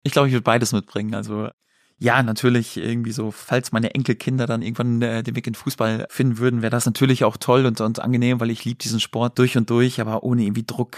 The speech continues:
zu geben und, äh, soll sich dann wirklich jeder so entfalten und die Dinge tun, die ihn erfüllen und, und glücklich machen und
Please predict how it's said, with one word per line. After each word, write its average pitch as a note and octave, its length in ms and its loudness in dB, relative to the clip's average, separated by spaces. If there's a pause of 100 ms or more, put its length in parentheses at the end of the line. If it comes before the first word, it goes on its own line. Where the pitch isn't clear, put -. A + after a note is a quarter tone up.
(160)
zu - 120 -8
geben B2+ 480 0
und, A2 300 -2
äh, - 300 -6
soll A#2 200 -4
sich B2 120 -6
dann A2 200 -2
wirklich A2+ 280 -6
jeder A2+ 180 -2
so A2+ 180 -2
entfalten A2+ 640 -2 (460)
und A2 140 -2
die A2+ 100 -4
Dinge A#2+ 240 -4
tun, A#2 260 -2
die A2 80 -8
ihn A#2+ 140 0
erfüllen A#2 480 0
und, G#2 180 -4
und G2+ 140 -8
glücklich - 340 -10
machen A2+ 320 0
und A2 200 -4